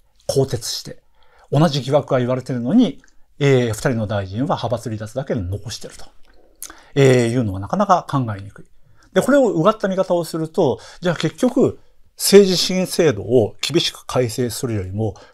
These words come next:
これは安倍派の問題だよねと。問題を矮小化することによって、結局自分が総理を長くやれる方向を考えてしまってるんじゃないのかなと。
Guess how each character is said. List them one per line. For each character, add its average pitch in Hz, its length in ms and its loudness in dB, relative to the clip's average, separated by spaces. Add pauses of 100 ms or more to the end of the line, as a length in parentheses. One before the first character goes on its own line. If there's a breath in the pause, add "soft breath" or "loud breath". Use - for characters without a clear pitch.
こ - 160 0
れ 190 40 6
は 180 200 0
安 113 60 -4
倍 175 100 2
派 277 140 4
の 262 80 6
問 220 180 4
題 180 160 0
だ 127 80 -8
よ 98 100 -12
ね 92 160 -14
と。 - 80 -20 (1080 loud breath)
問 208 240 8
題 202 180 6
を 113 160 -4 (100)
矮 196 120 -2
小 190 240 -4
化 147 100 -10
す - 160 -12
る - 60 -20 (1400)
こ 262 120 6
と 285 100 2
に 233 120 8
よ 131 120 2
っ 104 40 -4
て、 131 440 0 (120)
結 156 180 -2
局 156 140 -2
自 127 140 -2
分 143 160 -2
が 139 80 0
総 151 220 -2
理 123 60 -2
を 107 80 -2
長 123 240 -4
く 117 80 -10
や 101 100 -4
れ 110 80 -4
る 110 100 -4
方 113 260 -8
向 160 200 -4
を - 40 -6
考 117 300 -6
え 107 60 -6
て 110 100 -12
し 113 140 -10
ま 92 60 -6
っ - 60 -14
て - 100 -6
る 196 80 -2
ん - 20 0
じ 208 80 -2
ゃ - 20 -2
な 98 140 -8
い 101 60 -12
の 104 80 -18
か - 100 -20
な - 120 -18
と。 - 180 -16